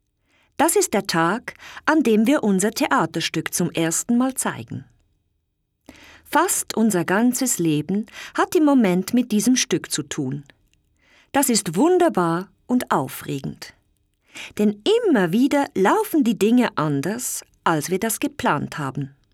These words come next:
Gerne erzähle ich Ihnen heute, was alles passiert ist, seit wir uns das letzte Mal gehört haben. Denken Sie auch an unseren neuen Vokabeltrainer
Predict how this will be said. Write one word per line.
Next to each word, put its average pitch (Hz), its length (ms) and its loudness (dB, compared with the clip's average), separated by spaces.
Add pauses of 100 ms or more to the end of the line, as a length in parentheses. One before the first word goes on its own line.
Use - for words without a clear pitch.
(1500)
Gerne 311 360 4
erzähle 202 380 2
ich 185 140 -2
Ihnen 151 260 -2
heute, 170 500 -4
was 226 220 -2
alles 202 300 0
passiert 220 520 -2
ist, 202 280 -4 (240)
seit 359 320 -2
wir 370 100 2
uns 247 180 2
das 277 200 -2
letzte 175 340 -2
Mal 151 220 0
gehört 160 500 -4
haben. 135 340 -10 (1600)
Denken 403 320 2
Sie 349 180 4
auch 311 280 2
an 175 180 -2
unseren 190 400 0
neuen 226 320 2
Vokabeltrainer 208 1000 0